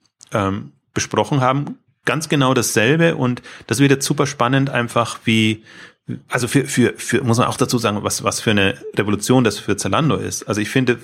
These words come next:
das Faszinierende ist für mich, dass man richtig merkt, wie sie sich selber Druck machen, weil sie sagen,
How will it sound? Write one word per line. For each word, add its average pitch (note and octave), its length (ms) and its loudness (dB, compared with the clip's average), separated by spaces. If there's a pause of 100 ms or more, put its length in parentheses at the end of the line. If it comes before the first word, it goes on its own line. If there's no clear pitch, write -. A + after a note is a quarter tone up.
das A2 120 0
Faszinierende D3+ 560 2
ist E3 160 -2
für D#3 80 2
mich, D#3+ 320 0 (920)
dass A2+ 140 -2
man B2+ 140 4
richtig C#3 340 0
merkt, C3 320 0
wie C3 60 0
sie B2 80 -2
sich A2+ 280 2
selber A#2 300 2
Druck C3+ 300 -2
machen, C#3+ 320 -4
weil A#2+ 120 2
sie A2 60 -2
sagen, B2+ 540 -2